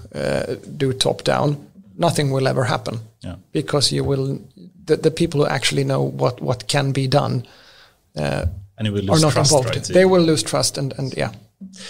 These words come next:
Speaker 2: Cool. So let's move into to what you actually do right now. And, and, um, can you speak a bit more, more about the interviews and, and, you know, how, how are you going about trying to really capture the bottom-up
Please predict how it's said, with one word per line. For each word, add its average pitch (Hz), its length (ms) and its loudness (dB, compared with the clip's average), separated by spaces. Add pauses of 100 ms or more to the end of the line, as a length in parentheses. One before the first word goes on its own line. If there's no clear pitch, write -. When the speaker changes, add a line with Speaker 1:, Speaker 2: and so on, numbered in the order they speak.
(320)
Speaker 2:
Cool. 127 360 2
So 143 160 4
let's 143 320 2
move 147 180 2
into 123 380 0
to 113 180 -4
what 107 180 -2
you 113 60 2
actually 110 200 -2
do 101 180 0
right 92 240 0
now. 69 260 -6
And, 101 300 -6
and, 104 280 -2
um, 104 500 2 (220)
can 123 160 -2
you 120 80 -2
speak 120 240 -4
a 131 40 -2
bit 113 160 0
more, 98 280 -4
more 107 200 0
about 95 220 0
the 151 140 0
interviews 113 600 2
and, 95 220 -6
and, 92 340 -8 (140)
you - 180 -12
know, 85 140 -8
how, 113 280 2
how 113 140 0
are 107 60 2
you 101 100 0
going 104 300 0
about 95 300 -2
trying 120 320 2
to 104 240 -4
really 98 180 -4
capture - 380 -4
the 90 120 -2
bottom-up 90 520 -6